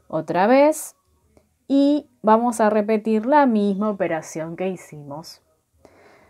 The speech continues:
Ponemos el dedo, empujamos hacia adentro, ¿sí? Y ahí nos va a quedar, de esa forma, nos va a quedar la forma que tiene la casa que les mostré al principio.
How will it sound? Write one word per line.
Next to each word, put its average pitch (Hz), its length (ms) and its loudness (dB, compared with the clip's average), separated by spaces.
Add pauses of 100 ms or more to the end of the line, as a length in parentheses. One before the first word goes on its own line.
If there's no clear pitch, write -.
(160)
Ponemos 170 500 -2
el 233 180 2
dedo, 262 400 6
empujamos 220 880 2
hacia 175 380 -4
adentro, 165 800 -6 (300)
¿sí? 160 480 -12 (720)
Y 254 160 2
ahí 226 500 4 (140)
nos 214 400 0
va 175 220 2
a 170 80 2
quedar, 170 580 0 (640)
de 143 100 -14
esa 190 180 -8
forma, 220 540 -4 (480)
nos 240 260 0
va 226 100 4
a 220 60 -2
quedar 220 380 4 (420)
la 226 220 0
forma 180 720 -2 (760)
que 226 120 2
tiene 190 380 0
la 185 200 2
casa 160 460 -4
que 160 140 -6
les 151 180 -8
mostré 156 320 -8
al 147 140 -6
principio. 143 840 -14